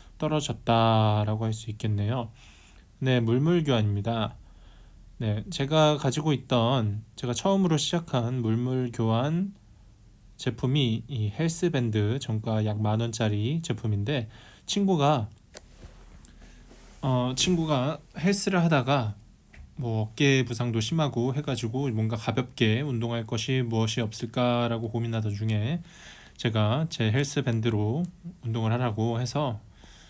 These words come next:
어, 친구가 가지고 있던 짝퉁 롤렉스 시계와 교환하게 되었습니다. 이 친구가 구입을 할 때는 칠십만 원 정도를 주고 구입을 했다라고 해요.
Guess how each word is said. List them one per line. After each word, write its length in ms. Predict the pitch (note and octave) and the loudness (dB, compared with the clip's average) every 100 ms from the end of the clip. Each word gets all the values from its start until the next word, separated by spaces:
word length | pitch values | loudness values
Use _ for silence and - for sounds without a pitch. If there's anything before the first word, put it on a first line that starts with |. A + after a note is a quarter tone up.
| - - - - | -20 -20 -20 -6
어, 420 | A2+ A2 A2 A2 | -2 2 2 2
친구가 300 | G#2+ D3+ D3+ | 0 0 2
가지고 260 | C3+ A#2+ A#2+ | 2 2 0
있던 540 | A#2 A2 A2+ A2 C3 C3+ | 0 0 2 2 0 -2
짝퉁 480 | D3+ D#3 - D#3 D3 | -2 -2 -4 0 2
롤렉스 460 | A2+ A#2 - - | 2 0 -2 -2
시계와 540 | A#2 C3 C3 A2 A2+ C3+ | -4 0 2 2 2 0
교환하게 400 | B2 A#2+ A2 G#2+ | 0 0 0 0
되었습니다. 760 | G#2+ G#2 G#2+ G#2 A2+ G#2 G#2+ G#2+ E3+ | -2 -4 -6 -4 -2 -2 -4 -8 -8
이 140 | C#3+ | -8
친구가 680 | - D3+ C#3+ C3+ C#3+ E3 F3+ - - - - - - | -4 -4 -4 -4 -2 -2 -4 -8 -20 -20 -20 -20 -2
구입을 260 | B2 B2 | 0 2
할 160 | B2 A#2 | 0 -2
때는 440 | B2+ B2 C#3+ A2+ G#2 | -4 -2 -4 -4 -8
칠십만 560 | - F3+ - E3 C#3 | -6 -6 -2 0 0
원 120 | A#2 | 0
정도를 600 | A2 G#2+ G#2 G#2 G#2+ D#3 E3 - - - - - | 0 -2 -2 -2 -2 -2 -6 -10 -20 -20 -20 -20
주고 560 | - B2 B2+ A2+ D3 - - - - - | -8 -2 2 2 0 -6 -18 -20 -20 -2
구입을 280 | B2+ A#2+ | 0 2
했다라고 440 | B2 B2 B2+ A#2 A2+ | 0 0 -2 0 2
해요. 360 | C#3 A2+ D#3 | 2 2 -2